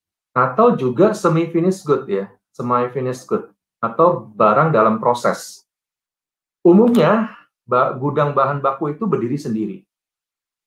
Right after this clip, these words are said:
Lalu kalau barang dalam proses, umumnya itu ditaruh di bagian produksi, karena dia masih dalam proses produksi, belum selesai. Lalu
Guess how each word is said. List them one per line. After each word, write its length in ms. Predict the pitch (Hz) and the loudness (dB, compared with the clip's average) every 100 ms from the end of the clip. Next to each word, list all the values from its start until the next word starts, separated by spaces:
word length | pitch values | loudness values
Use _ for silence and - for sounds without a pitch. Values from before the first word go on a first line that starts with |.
| 135 | -2
Lalu 400 | 123 131 175 190 | 0 4 4 4
kalau 240 | 127 127 | 4 2
barang 240 | 113 120 | 2 0
dalam 240 | 123 127 123 | 2 0 0
proses, 480 | 165 180 - 120 143 | 0 0 -2 -6 -6
umumnya 400 | 131 127 135 127 | -6 -6 -8 -10
itu 240 | 127 190 | -6 -6
ditaruh 560 | 131 - 104 120 170 117 | -4 -2 0 0 -2 -2
di 240 | 175 202 - _ _ _ _ _ _ _ _ _ _ | -4 -4 -12 _ _ _ _ _ _ _ _ _ _
bagian 460 | 123 110 110 139 | 0 0 2 0
produksi, 640 | 143 117 117 - 110 107 - - | 2 -2 -2 -6 -10 -12 -12 -6
karena 220 | 101 131 | -4 -2
dia 180 | 127 147 | -2 -2
masih 240 | 104 131 | -2 -2
dalam 300 | 110 101 101 | -2 0 -2
proses 260 | 101 95 - | -6 -10 -10
produksi, 420 | 113 104 110 - 95 | -4 -2 -4 -6 -4
belum 160 | 92 95 | -4 -4
selesai. 480 | 95 92 - - - _ _ _ _ _ _ _ _ _ 131 | -6 -8 -8 -10 -14 _ _ _ _ _ _ _ _ _ 2
Lalu 360 | 120 123 175 | 4 6 6